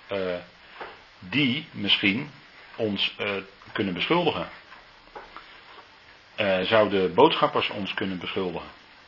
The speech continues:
Kijk, deze, nou ja, zo, zo is die, zo is dan een engel door Gustave Doré voorgesteld.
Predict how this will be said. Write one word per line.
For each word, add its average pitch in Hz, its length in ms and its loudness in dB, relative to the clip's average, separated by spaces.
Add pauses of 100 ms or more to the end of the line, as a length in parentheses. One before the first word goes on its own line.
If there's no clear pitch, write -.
(920)
Kijk, 87 240 -4
deze, 95 380 2
nou 95 160 -4
ja, 87 200 0
zo, 92 300 0
zo - 160 -6
is 92 100 -4
die, 90 340 -6 (360)
zo 92 240 -2
is 90 100 -4
dan 90 260 -6
een 95 140 -8
engel 104 220 -2
door 87 220 -6
Gustave 90 360 -6
Doré 87 400 -2
voorgesteld. 107 640 -2